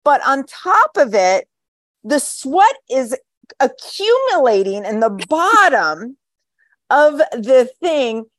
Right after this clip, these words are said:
And now it is slid off. And just by chance, this cute little dress has a belt.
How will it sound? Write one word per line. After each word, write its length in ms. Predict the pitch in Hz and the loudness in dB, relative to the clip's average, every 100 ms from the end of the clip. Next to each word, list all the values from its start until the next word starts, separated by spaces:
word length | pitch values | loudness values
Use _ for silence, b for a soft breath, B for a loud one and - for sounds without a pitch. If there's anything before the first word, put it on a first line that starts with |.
| _ _ _ - | _ _ _ -4
And 320 | 262 254 254 | -2 -2 -4
now 380 | 262 294 320 - | -2 0 0 0
it 180 | 269 277 | -2 0
is 420 | 214 240 - - - | -2 -4 -8 -18 -10
slid 340 | 254 269 294 - | -2 0 0 0
off. 360 | 220 214 226 _ _ | 0 0 -2 _ _
And 380 | 247 240 233 180 | -6 -6 -6 -10
just 480 | - - 349 453 - | -14 -6 -4 -4 -6
by 180 | 539 539 494 | -4 -2 -2
chance, 580 | - 523 508 339 - - | 0 0 -2 -10 -14 -12
this 240 | 262 269 | -8 -8
cute 300 | - 330 269 | -8 -8 -4
little 240 | 214 240 214 | -2 0 -2
dress 440 | 196 196 214 - _ _ - | 0 0 -2 -6 _ _ -4
has 220 | 277 247 | -2 0
a 60 | 262 | -2
belt. 380 | 214 269 175 | 0 0 0